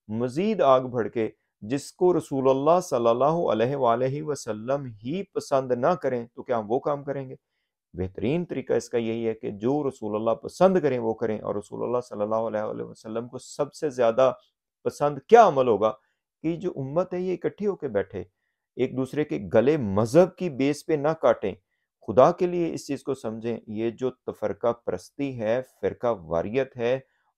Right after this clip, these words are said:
और specifically मजहब को यूज़ करके, चाहे वो कोई भी यूज़ करे, कोई भी शरारत करे,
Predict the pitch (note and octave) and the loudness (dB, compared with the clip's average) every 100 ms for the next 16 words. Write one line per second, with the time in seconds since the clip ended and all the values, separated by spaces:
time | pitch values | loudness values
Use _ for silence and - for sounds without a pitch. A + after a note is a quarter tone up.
0 | - C#3+ C#3+ - _ D#3+ D#3 - C#4 B3+ | 6 6 6 -6 _ 4 4 4 4 4
1 | C#4 F#3 C3+ A#2 G2+ G#2 A2 B2+ G#3+ G3+ | 4 4 2 -2 -4 -2 -2 4 4 4
2 | G3 D#3 C3+ A#2 C3 B2 C3 - D3+ F#3 | 0 0 -2 -2 -2 -2 -4 -2 -2 0
3 | F#3 - - E4+ C4 F#3+ D#3 C3 - B2+ | -2 0 4 6 6 2 2 0 0 0
4 | C3 _ D#4+ D4 G#3+ - A#2+ A#2 A#2+ - | 0 _ -2 0 -2 2 6 6 4 2
5 | A2 G#2 | 0 0